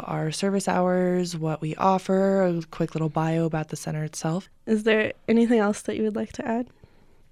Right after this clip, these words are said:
Speaker 1: I would just really like to thank K U N M and Generation Justice for inviting me onto their wonderful show.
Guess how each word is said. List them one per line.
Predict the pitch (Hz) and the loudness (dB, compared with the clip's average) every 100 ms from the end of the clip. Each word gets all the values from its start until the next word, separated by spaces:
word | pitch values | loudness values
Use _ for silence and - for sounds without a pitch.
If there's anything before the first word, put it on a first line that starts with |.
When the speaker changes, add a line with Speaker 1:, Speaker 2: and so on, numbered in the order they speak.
| _ _ _ - | _ _ _ -8
Speaker 1:
I | 185 175 | -4 -2
would | 175 170 | -4 -2
just | 175 - | -2 -2
really | 196 185 | -2 0
like | 180 170 | 0 0
to | 175 | -2
thank | 160 165 170 175 - - - | -2 0 0 -2 -8 -14 -14
K | - 160 | -8 -6
U | 160 160 | -4 -4
N | 160 | -2
M | 165 160 | -2 0
and | 160 | 0
Generation | 160 160 160 160 165 | 0 -2 -2 -2 -2
Justice | 156 156 - 180 170 - | -2 -4 -4 -6 -6 -8
for | - 156 156 | -6 -6 -4
inviting | 165 160 156 160 170 | -2 -2 -2 -2 0
me | 165 | 0
onto | 156 156 - 160 160 | -2 -4 -4 -6 -4
their | 160 160 | -4 -4
wonderful | 156 156 165 165 | -4 -4 -4 -6
show. | - 156 185 214 | -6 -4 -4 -6